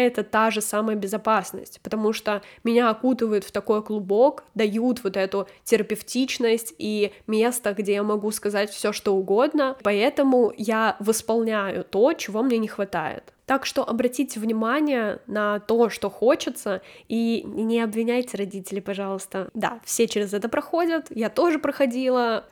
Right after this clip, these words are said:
но сейчас я к ним отношусь с огромной любовью и благодарностью.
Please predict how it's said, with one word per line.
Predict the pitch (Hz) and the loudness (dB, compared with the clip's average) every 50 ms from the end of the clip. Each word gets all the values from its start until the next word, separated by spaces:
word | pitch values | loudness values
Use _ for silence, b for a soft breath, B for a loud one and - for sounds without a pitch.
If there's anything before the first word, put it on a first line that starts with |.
| _ _ | _ _
но | 226 220 233 247 | 2 6 6 6
сейчас | 240 240 - 208 - 247 269 339 359 349 - - - | 6 4 0 -2 0 2 4 4 2 2 -2 -6 -6
я | 233 214 240 277 285 | 0 2 2 2 2
к | - - | 0 -2
ним | 247 247 254 254 - - | -2 0 0 -2 -2 -2
отношусь | 233 226 - 220 208 - - 320 330 320 | -4 -2 -2 -4 -4 0 2 2 2 2
с | - 247 | 2 -2
огромной | 220 208 247 269 277 269 254 240 214 | 0 4 4 6 6 6 4 2 2
любовью | 208 202 202 185 214 262 330 330 - 269 247 | 2 0 -2 2 2 2 4 4 2 2 2
и | |
благодарностью. | 226 202 220 226 214 220 214 226 226 220 208 - 175 170 - - - - - - | 2 2 0 0 0 0 2 2 2 2 0 -2 -6 -10 -10 -12 -10 -10 -10 -10